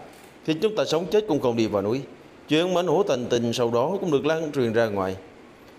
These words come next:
Nghe nói quan phủ giáng bản báo cáo thị, rồi lại có vài đại hiệp giang hồ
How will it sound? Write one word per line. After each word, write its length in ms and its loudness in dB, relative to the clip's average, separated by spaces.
Nghe 140 0
nói 120 4
quan 280 0
phủ 180 2
giáng 260 0
bản 160 0
báo 100 0
cáo 220 -2
thị, 380 -4
rồi 320 2
lại 160 2
có 160 0
vài 480 0
đại 140 2
hiệp 200 2
giang 200 0
hồ 220 0